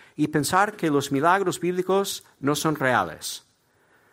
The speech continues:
Rech-, rechaza la Biblia si quieres,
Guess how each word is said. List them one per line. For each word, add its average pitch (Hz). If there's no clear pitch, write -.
Rech-, 175
rechaza 196
la 214
Biblia 170
si 127
quieres, 165